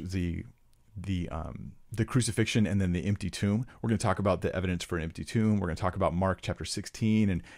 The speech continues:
and textual concerns about whether that belongs there or not. And where is the ending of Mark actually? Like, what should we be thinking about these things? How do we handle the, the pas-, the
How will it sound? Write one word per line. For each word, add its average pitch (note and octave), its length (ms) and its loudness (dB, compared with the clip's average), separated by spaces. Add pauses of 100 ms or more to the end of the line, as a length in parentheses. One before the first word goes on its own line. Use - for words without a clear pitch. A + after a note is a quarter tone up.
and F2 220 -4
textual - 500 -2
concerns G#2+ 460 2
about F2+ 160 2
whether F#2+ 260 2
that D#2 140 0
belongs F2+ 400 0
there G2 160 2
or G2 80 0
not. F2+ 380 0 (420)
And E2 380 0 (160)
where G2 380 4
is G2+ 220 0
the G2+ 140 0
ending G2+ 220 2
of F#2 100 -2
Mark F#2+ 300 0
actually? G#2+ 560 -2
Like, F2 160 -2
what F#2+ 160 0
should F2+ 220 -6
we F#2+ 100 0
be F#2+ 140 0
thinking F#2+ 320 -4
about G#2+ 180 2
these A2+ 140 -2
things? C3 240 -2
How G2 100 2
do F2 80 2
we D#2+ 80 -2
handle F#2 340 0
the, F2+ 220 -4
the F2 80 -6
pas-, F2 320 -2
the F2 200 -10